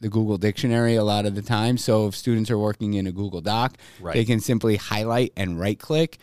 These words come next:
Speaker 1: and use the define, um, for a term. So that's in there as well. Or under tools, you'll see the, the,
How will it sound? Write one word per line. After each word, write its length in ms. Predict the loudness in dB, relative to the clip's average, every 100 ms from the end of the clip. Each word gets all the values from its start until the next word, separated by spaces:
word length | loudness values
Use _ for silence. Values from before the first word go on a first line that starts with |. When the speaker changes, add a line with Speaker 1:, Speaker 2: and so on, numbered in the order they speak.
| _ _
Speaker 1:
and 200 | -4 -2 0
use 300 | 2 0 0
the 140 | -2
define, 640 | -2 -4 -4 0 0 0 -4 _ _ _ _
um, 280 | -2 -2 -2
for 180 | 0 0
a 60 | 0
term. 400 | 0 2 2 0
So 180 | -2
that's 300 | 0 -2 -2
in 260 | -6 -6 -4
there 240 | -4 -4
as 160 | -6 -4
well. 320 | -4 -4 -4
Or 460 | -4 -2 0 -2 -4 -12 _ -8
under 280 | -4 -2 -4
tools, 540 | -2 0 0 0 -2
you'll 160 | -6 -4
see 240 | -2 -2
the, 320 | -2 -4 -4 -10
the, 380 | -8 -6 -4 -6